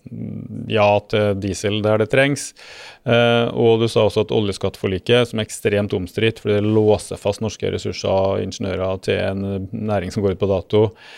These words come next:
at det var tilpasset den tida situasjon. Betyr det at, eh, vi må kunne revurdere det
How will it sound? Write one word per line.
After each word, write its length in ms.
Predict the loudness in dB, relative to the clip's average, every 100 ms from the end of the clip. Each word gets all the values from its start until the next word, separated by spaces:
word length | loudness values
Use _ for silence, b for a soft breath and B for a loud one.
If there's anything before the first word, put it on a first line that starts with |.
| B B -4
at 140 | 2
det 140 | 4 6
var 240 | 4 4
tilpasset 480 | 0 -4 -2 0 0
den 360 | 0 0 0 -4
tida 260 | -2 0 0
situasjon. 720 | -2 -2 -2 2 2 2 -2 -4
Betyr 320 | 0 4 4
det 120 | 4
at, 220 | 2 0
eh, 200 | 2 2
vi 220 | 2 2 0
må 240 | 0 -2 -2
kunne 260 | -2 0
revurdere 680 | -2 -2 -4 -2 0 0 0
det 180 | -2